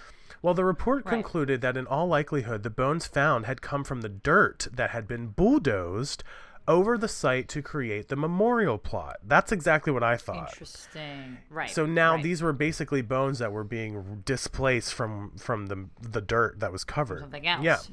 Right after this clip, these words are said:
Speaker 2: Exactly.
Speaker 1: Well, in nineteen fifty, West Virginia held two hearings about the case,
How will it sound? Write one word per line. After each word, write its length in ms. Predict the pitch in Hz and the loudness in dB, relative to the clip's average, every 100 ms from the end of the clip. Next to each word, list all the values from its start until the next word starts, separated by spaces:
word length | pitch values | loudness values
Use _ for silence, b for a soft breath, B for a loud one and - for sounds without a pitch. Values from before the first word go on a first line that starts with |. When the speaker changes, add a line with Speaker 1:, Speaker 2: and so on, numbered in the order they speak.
| - - | -18 -16
Speaker 2:
Exactly. 500 | - 143 151 151 - - | -12 -8 -8 -8 -14 0
Speaker 1:
Well, 200 | 165 170 | 2 4
in 100 | 175 | 2
nineteen 400 | 185 254 226 190 | 2 0 -2 -4
fifty, 540 | - 202 - 113 113 | 0 0 0 -2 -2
West 260 | 113 156 - | 0 0 0
Virginia 400 | 208 175 165 160 | -4 -2 -2 0
held 300 | 139 127 - | 0 0 -2
two 400 | - 196 226 269 | -2 2 4 4
hearings 560 | - 170 180 156 120 | 2 -2 0 -2 -4
about 260 | 110 95 - | -2 -2 -2
the 60 | |
case, 500 | 92 - 87 98 - | -10 -10 -10 -8 -10